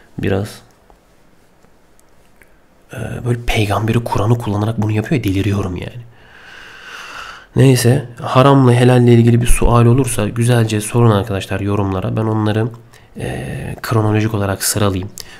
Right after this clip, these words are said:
Hadistir, ayettir, büyük ulemaların hangisi el çizgilerine bakmış, nasıl ilgilenmişler, bunları yazayım. E, yani Engizisyon mahkemelerindeki gibi ya, havanda ot dövüp ilaç yapanlara cadı deyip diri diri asanlar aynı, aynı kafa, aynı bok bunlar yani.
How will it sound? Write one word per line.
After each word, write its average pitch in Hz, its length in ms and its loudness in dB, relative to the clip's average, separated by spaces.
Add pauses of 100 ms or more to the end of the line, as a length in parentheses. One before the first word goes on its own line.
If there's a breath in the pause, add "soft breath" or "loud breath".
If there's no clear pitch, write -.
Hadistir, 98 640 -4
ayettir, 92 760 -2
büyük 104 280 -4
ulemaların 95 540 0
hangisi 98 420 -2
el 95 140 -4
çizgilerine 95 460 -4
bakmış, - 280 -6
nasıl 104 240 -4
ilgilenmişler, 98 760 -4
bunları 139 220 -4
yazayım. 107 460 0 (840 loud breath)
E, 64 40 -4 (1400)
yani 127 200 4 (240)
Engizisyon 143 640 2
mahkemelerindeki 147 920 0
gibi 123 200 -2 (100)
ya, 156 120 -8 (120)
havanda 147 640 0
ot - 400 -2
dövüp 139 320 0
ilaç 139 300 -2
yapanlara 131 460 -2
cadı 123 280 2
deyip 139 260 -2
diri 135 220 0
diri 131 120 2
asanlar 139 560 -2
aynı, 180 400 4
aynı 220 240 4
kafa, 104 260 -2
aynı 196 280 4
bok - 180 -2
bunlar 95 260 -6
yani. - 260 -12